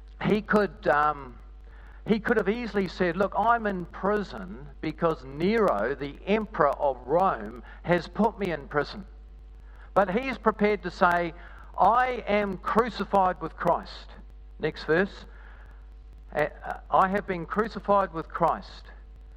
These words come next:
and I no longer live, but Christ lives in me.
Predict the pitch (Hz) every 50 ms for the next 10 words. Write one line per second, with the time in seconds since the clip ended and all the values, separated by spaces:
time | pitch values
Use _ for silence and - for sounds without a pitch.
0 | - - - - - - - - 165 175 190 202 220 247 262 247 233 233 220 214
1 | 220 214 202 190 180 165 165 170 - 233 160 117 113 110 - - - - - -
2 | - - - - - - - - - - - - - - 185 185 190 175 - -
3 | - - - 185 220 233 233 220 - - - 202 208 208 165 - 180 185 180 175
4 | 180 196 214 185 127